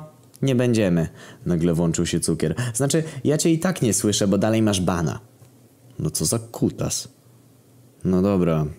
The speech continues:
zacząłem, bo ja podzieliłem przez zero. Uśmiechy, choć szydercze, migiem poznikały z facjat wpływowych panów.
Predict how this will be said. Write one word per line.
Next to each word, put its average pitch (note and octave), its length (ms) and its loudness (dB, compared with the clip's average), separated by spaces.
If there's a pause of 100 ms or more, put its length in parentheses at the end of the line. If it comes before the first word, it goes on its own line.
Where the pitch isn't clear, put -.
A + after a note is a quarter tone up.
(200)
zacząłem, D2+ 580 -2 (480)
bo E2 200 2
ja F2+ 360 2 (920)
podzieliłem F2+ 680 2
przez E2 220 0
zero. D2+ 440 -2 (920)
Uśmiechy, D2+ 540 -2
choć - 240 -4
szydercze, D#2+ 580 0
migiem E2 440 2
poznikały E2+ 580 0
z - 120 -6
facjat D#2+ 400 -4
wpływowych D2+ 540 -2
panów. D2 440 -6